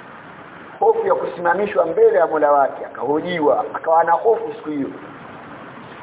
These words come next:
Allah Subhanahu wa Ta'ala atuambia, "Jannatan." Mtu huyo anapata janna mbili. Anapata pepo mbili.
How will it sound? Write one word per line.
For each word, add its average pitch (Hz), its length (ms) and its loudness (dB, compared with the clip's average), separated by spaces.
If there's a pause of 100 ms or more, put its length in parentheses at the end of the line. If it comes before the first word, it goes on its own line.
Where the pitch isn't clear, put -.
(540)
Allah 208 320 4
Subhanahu 196 460 2
wa 170 80 2
Ta'ala 180 200 4
atuambia, 180 340 0
"Jannatan." 170 880 0 (1200)
Mtu 147 240 -2
huyo 202 180 2
anapata 165 440 2
janna 160 360 0
mbili. 170 400 -4 (2500)
Anapata 240 760 4 (200)
pepo 262 600 4 (460)
mbili. 262 840 2